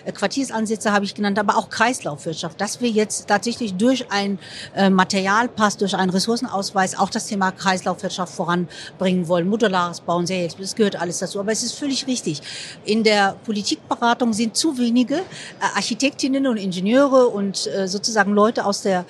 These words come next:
Bauwelt mit Praxiserfahrung, auch wenn man in der Wissenschaft arbeitet. Ich habe lange, lange in der Praxis gearbeitet und solche Leute fehlen einfach in der Politikberatung. Da braucht's tatsächlich viel mehr, damit die Lösungen,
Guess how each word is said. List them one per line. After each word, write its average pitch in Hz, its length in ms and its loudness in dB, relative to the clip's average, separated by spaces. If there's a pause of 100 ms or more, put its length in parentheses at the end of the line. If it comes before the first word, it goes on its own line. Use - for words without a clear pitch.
(280)
Bauwelt 240 680 4
mit 208 200 -4
Praxiserfahrung, 233 920 0
auch 220 200 2
wenn 214 80 -2
man 208 140 0
in 185 120 -6
der 175 100 -2
Wissenschaft 247 460 -4
arbeitet. 208 300 0
Ich - 80 -8
habe 160 140 -6
lange, 214 340 4
lange 220 260 0
in 196 180 -6
der 180 140 -4
Praxis 240 500 0
gearbeitet 208 580 -4 (280)
und 220 180 2
solche 226 240 -2
Leute 233 240 -2
fehlen 262 480 0
einfach 165 380 -8
in 170 120 -8
der 160 220 -6 (120)
Politikberatung. 175 320 -10 (380)
Da 202 100 2
braucht's 220 500 2 (240)
tatsächlich 220 500 -2
viel 240 180 2
mehr, 208 260 4
damit 214 340 0
die 214 80 -4
Lösungen, 269 540 0